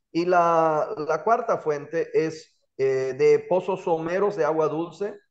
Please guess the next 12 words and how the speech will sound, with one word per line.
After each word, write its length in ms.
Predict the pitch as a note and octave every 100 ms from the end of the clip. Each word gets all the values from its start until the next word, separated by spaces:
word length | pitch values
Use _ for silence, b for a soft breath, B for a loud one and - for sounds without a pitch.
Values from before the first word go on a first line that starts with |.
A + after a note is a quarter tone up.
| _ _ _ _
que 640 | C3+ C3+ C#3 C#3 C3+ C3+ -
en 160 | C3+
este 280 | D3+ D#3 D#3
caso, 960 | D#3 D#3 D#3 E3 D#3 D3 C3+ A#2 - _ _ _ _
eh, 560 | C3 C3 C3 B2+ B2+ B2 A#2 A#2+
en 220 | C3 C3
algunos 340 | B2+ C3+ E3 D#3+
lugares 360 | C#3+ C#3+ D#3
existe, 600 | E3 D#3+ A3 F3+ F#3 G3 -
y 100 | C#3
eso 380 | D#3 D#3 F3 E3+
se 680 | E3 D#3+ D#3 D3+ C#3 B2+